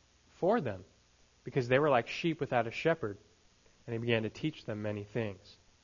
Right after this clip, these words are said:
Now, first off, as they get closer to shore and they see people already there,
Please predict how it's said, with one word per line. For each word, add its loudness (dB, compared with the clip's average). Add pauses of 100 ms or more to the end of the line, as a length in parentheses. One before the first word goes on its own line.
(1400)
Now, 10
first 12
off, 12
as 2
they 12
get 8
closer 6
to 2
shore 6 (320)
and -2
they 4
see 2
people 2
already 8
there, 6